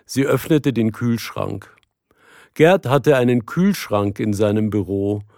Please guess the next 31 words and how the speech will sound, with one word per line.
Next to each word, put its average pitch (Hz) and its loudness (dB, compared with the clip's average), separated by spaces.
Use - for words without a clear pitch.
der 117 2
von 113 0
einem 104 0
Teil 113 2
des 143 -2
Personals 113 2
ebenfalls 113 -2
genutzt 92 -8
wurde. 98 -6
Der 147 6
Weg 196 4
in 151 4
den 127 4
Aufenthaltsraum, 110 0
wo 87 -4
auch 82 -2
ein 131 2
Kühlschrank 147 2
stand, 165 2
war 151 4
den 160 4
Leuten 147 2
ganz 180 0
einfach 156 2
zu 135 -6
weit. 87 -2
„Ich 147 -4
stelle 196 6
meinen 170 6
Saft 170 0
rein.“ 101 -4